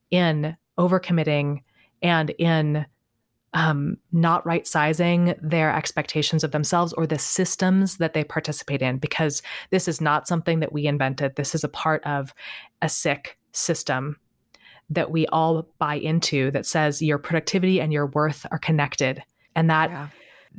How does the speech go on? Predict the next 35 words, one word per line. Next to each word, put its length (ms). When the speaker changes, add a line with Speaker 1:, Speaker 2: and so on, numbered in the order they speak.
Speaker 1:
that's 260
an 80
illness 400
I 60
think 200
we're 120
all 200
recovering 500
from, 280
and 220
covid 400
has 180
put 200
it 200
front 380
and 120
center 380
for 160
us. 360
Speaker 2:
Mm-hmm. 520
Yeah, 380
absolutely. 760
I 40
love 200
that 180
you 200
used 500
the 100
word, 360
uh, 180
satisfy 920
at 180
one 180
point. 300
You, 180